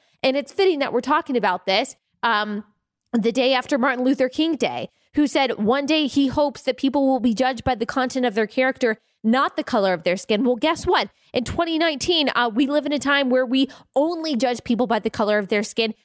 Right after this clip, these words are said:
not at all by the content of their character. And in fact, there are lots of people, it seems like a growing number of people on the left, who think that the color of your skin determines the content of your character. That the darker you are,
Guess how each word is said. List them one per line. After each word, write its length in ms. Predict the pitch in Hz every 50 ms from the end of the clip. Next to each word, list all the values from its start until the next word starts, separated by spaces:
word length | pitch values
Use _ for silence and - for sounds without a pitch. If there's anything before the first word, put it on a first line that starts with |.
| -
not 200 | - 233 240 233
at 120 | 233 226 226
all 220 | 247 294 403 427
by 160 | 392 311 285
the 100 | 233 226
content 340 | - - 226 208 - - 208
of 100 | 208 190
their 140 | - 214 202
character. 400 | - - 220 208 202 - 247 247
And 180 | - - 254 254
in 120 | 254 233
fact, 320 | - - 370 320 302 _ -
there 280 | 226 262 254 254 240 -
are 180 | 233 226 226 220 _ _ _ _ -
lots 380 | - 196 214 240 - 415 - -
of 80 | 339
people, 400 | - 320 330 - - 254 240 233
it 160 | - - 262
seems 220 | - 294 277 262 -
like 100 | 277 -
a 80 | 254
growing 380 | 220 190 240 262 285 330 349 339
number 220 | 339 320 254 285
of 120 | 269 277 -
people 220 | - 269 262 277
on 100 | 269 262
the 80 | 254 247
left, 260 | 240 247 262 302 - _ _ _ _ _ -
who 140 | 302 311
think 360 | 302 - 320 302 294 269 - _ _ _ _ -
that 260 | 269 269 254 262 208
the 80 | 277
color 260 | - 294 320 - 320 359
of 120 | 330 247
your 120 | 285 285
skin 240 | 262 - - 339 302
determines 720 | 247 285 233 - - - 440 440 381 349 330 240 208 196
the 100 | - 233
content 420 | - - 247 220 208 - 226 202 190
of 120 | 185 -
your 120 | 175 160
character. 640 | 175 - 190 143 120 131 151 - - - 165 - - - _ _ _ _ _ _ _ _ _ _ -
That 240 | 202 233 277 262 269
the 200 | - 214 196 -
darker 440 | 202 - 285 294 349 - - - 392
you 340 | 370 277 247 277 269 247 254
are, 460 | 269 302 285 226 196 185 233 285